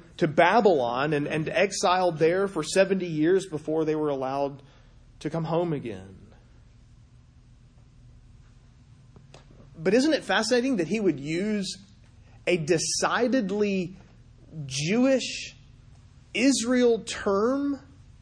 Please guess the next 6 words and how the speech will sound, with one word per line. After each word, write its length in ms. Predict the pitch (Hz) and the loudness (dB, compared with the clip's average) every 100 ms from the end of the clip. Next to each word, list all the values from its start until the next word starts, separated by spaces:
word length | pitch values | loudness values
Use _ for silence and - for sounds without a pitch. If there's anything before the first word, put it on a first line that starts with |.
| - - - - - | -20 -20 -20 -20 -12
to 120 | - 190 | -4 0
describe 960 | 175 170 - 175 175 196 208 175 185 - - 139 | 0 0 -4 -2 0 0 -2 -4 -10 -16 -18 -8
Gentiles? 540 | 135 175 175 139 - - - - - - - - - - - - - - - | -4 -2 -2 -8 -12 -16 -20 -20 -20 -20 -20 -20 -20 -20 -20 -20 -20 -20 -12
How 280 | - 294 330 | -2 2 2
can 360 | - 311 233 | 2 0 0
Peter 680 | - 302 302 160 117 143 160 | 0 4 4 2 -2 -4 -6